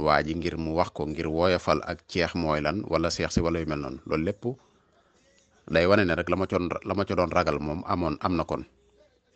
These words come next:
Ndax, euh, bu fekkee ne Da ngaa wax lu mel noonu, te la ko jiitu nga waxoon lu ko niru ca, euh, ay yëf am ñoo ci joteeloon.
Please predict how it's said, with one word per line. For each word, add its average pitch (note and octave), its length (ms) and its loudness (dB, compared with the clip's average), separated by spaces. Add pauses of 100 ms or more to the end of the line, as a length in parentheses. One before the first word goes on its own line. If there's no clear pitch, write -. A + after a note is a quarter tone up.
(1500)
Ndax, - 500 2 (640)
euh, F#2 440 -10
bu G2 200 -6
fekkee A#2 420 0
ne E2 300 -4 (1400)
Da G2+ 80 0
ngaa G#2+ 160 10
wax A#2+ 120 8
lu A2 100 4
mel G2 140 2
noonu, F2 380 -2 (500)
te A#2 100 -2
la A2+ 100 4
ko B2+ 120 2
jiitu A#2+ 280 4
nga F#2+ 280 4 (340)
waxoon G#2+ 360 4 (500)
lu A2 100 0
ko A#2 120 2
niru G#2 260 2 (100)
ca, G#2 260 0 (640)
euh, G#2+ 400 -2 (600)
ay A#2 180 4
yëf G#2+ 140 2
am A#2+ 120 -2
ñoo A#2 140 4
ci G#2+ 100 -4
joteeloon. F2 380 0